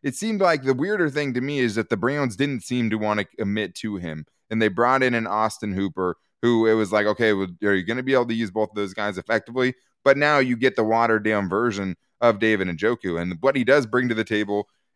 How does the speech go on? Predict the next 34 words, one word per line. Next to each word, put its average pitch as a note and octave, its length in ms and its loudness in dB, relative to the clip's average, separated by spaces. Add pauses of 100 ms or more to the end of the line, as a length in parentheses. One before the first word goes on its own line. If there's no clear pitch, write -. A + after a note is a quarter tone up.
is D3 220 4
the C#3+ 100 2
yak, C#3+ 340 2
David. A2 360 2
And, G#2+ 120 -2
you G#2+ 60 -4
know, A2 200 0
that G#2+ 160 4
was A2+ 160 0
the G#2+ 60 -6
big G#2+ 300 -4 (400)
thing C3 220 2
for, B2 280 2
you A#2 140 0
know, A2+ 140 0
Calvin A#2 380 2
Ridley. A2 400 0 (840)
Mike E3+ 220 4
Gesicki F3+ 340 -4
doesn't E3 240 6
have D#3 200 2
a D3 40 2
lot D3 220 4
of B2 80 4
yak. A#2+ 360 2
I G2 100 -4
mean, G#2 220 -2
Mike B2 220 0
Gesicki C3 440 -2
averages A#2+ 440 0
three D#3 240 -4
point C#3+ 380 -4
one B2 260 -2
yards A2+ 460 2